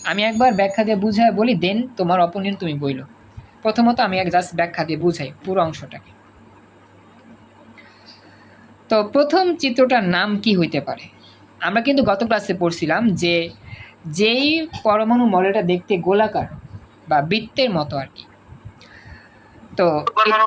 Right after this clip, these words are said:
Speaker 2: মডেল।
Speaker 1: এটাকে বলে বোর পরমাণু মডেল। গুড। আর যেটা দেখতে আমার এরকম উপবৃত্তাকার, এটাকে বলা হয় কি রাদারফোর্ড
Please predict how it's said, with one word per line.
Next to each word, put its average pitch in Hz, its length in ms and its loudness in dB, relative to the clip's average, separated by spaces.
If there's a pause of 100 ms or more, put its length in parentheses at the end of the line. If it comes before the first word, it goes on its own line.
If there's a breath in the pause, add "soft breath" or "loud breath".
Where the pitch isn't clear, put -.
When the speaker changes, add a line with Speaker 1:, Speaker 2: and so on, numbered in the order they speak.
Speaker 2:
মডেল। - 240 0
Speaker 1:
এটাকে 220 260 0
বলে 262 180 2
বোর 202 280 2
পরমাণু 190 380 0
মডেল। 135 280 -6
গুড। 147 220 -6 (400)
আর 156 280 -2 (160)
যেটা 202 260 2
দেখতে 240 400 0
আমার 226 220 2
এরকম 240 460 0 (360)
উপবৃত্তাকার, 254 720 2
এটাকে 196 300 -2
বলা 202 220 2
হয় 214 80 2
কি 190 220 -4
রাদারফোর্ড 170 520 0